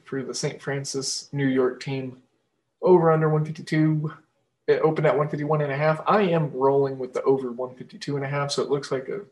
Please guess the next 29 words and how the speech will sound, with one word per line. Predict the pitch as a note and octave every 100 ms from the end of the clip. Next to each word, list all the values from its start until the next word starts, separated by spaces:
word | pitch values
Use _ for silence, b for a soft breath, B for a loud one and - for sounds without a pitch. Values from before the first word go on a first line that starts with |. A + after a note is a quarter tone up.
| _
hook | E3 D#3
has | - C3+
lo-, | D3 C#3 -
been | D3+ C#3+
lost | C#3 C#3+ -
overnight. | D3 C#3+ C#3 C#3+ C#3+ - B B B B _ _ _ _ _ _ _ _ _ _ _ _ - _
But | F#3+
this | G#3 G#3
was | G#3+
on | G#3
the | F3+
rise | D3+ B2 A#2 A#2
last | A2 A2 -
night | A2 G2
as | A2+ C3
I | A#2+
was | A2+
going | A2+
to | G#2+
bed. | G2 F#2+ - _ b b b b b b _ _ _ _ _ _ _
Or | -
this | A#2+ A2+
morning, | G#2+ G#2+ A2 A2+ - _
however | G3+ G#3+ D#3
you | A#2+
wanna | G#2 G#2 E3+ - _ _
chalk | - C#3 C3+ -
that | - D3
up. | - - -